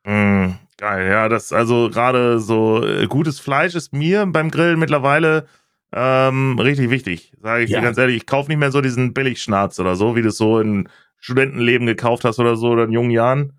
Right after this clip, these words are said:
Speaker 2: Für mal schnell schon, aber so an sich, wie du schon sagst, definitiv dann was Dickes, ne?
Speaker 1: Ja, und, und, äh, schön beim Metzger halt, ne? Wir haben hier so einen geilen, äh, Metzger auch bei uns. Ich habe jetzt im,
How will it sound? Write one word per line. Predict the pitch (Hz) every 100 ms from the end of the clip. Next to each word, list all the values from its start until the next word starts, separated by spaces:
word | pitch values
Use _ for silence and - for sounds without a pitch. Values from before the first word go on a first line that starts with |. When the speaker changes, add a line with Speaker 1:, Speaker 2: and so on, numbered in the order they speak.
| 131 131
Speaker 2:
Für | - 160
mal | 170
schnell | 160 - 156 170
schon, | 170 - 151 185 208 196 180
aber | 151 143 139 135
so | 117 147 156
an | 131
sich, | 123 156 - 131
wie |
du | 135
schon | 131 139
sagst, | 117 123 - - _ -
definitiv | 131 139 120 - 127
dann | 127
was | 110 -
Dickes, | 120 101 95 98
ne? | 107 - _ _ _ _
Speaker 1:
Ja, | 107 127
und, | 151 135
und, | 131 139
äh, | 131
schön | - 165
beim | 147
Metzger | 139 147 - 117
halt, | 104 104
ne? | 135
Wir | 135
haben |
hier | 139
so | 131
einen | 135
geilen, | 135 135 135 131 131
äh, | 127
Metzger | 127 139 - 175
auch | 160 151
bei | 151
uns. | 147 156 156
Ich | 143
habe | 151
jetzt | 147 139 131
im, | 131 127 117